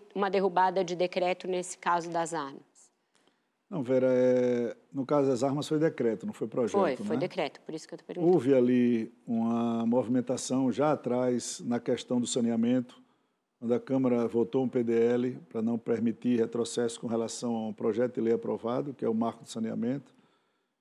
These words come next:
Speaker 2: e foi alterado por decreto, é, e nesse caso era impensável,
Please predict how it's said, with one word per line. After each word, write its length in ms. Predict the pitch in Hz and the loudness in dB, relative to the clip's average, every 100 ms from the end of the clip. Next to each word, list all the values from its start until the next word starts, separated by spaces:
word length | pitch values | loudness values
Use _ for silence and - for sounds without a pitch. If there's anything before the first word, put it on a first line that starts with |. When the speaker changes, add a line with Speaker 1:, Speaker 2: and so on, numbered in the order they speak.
| _ _ _ | _ _ _
Speaker 2:
e 60 | 131 | -4
foi 160 | 151 | 2
alterado 520 | 151 147 143 135 139 139 | 2 2 2 2 0 -2
por 520 | 156 151 151 135 110 | 0 2 4 2 2
decreto, 560 | 127 123 113 117 - 139 233 262 | 0 2 0 0 -4 -18 -20 -8
é, 300 | 117 113 113 | -2 0 0
e 240 | 113 117 113 | 0 -2 -4
nesse 320 | 110 104 120 | -4 -4 -4
caso 340 | 120 120 117 | 0 0 2
era 440 | 123 123 117 110 113 - - _ _ | 2 2 0 -2 -8 -16 -20 _ _
impensável, 720 | 113 143 127 - 117 107 107 | -6 -2 -2 -2 -4 -6 -14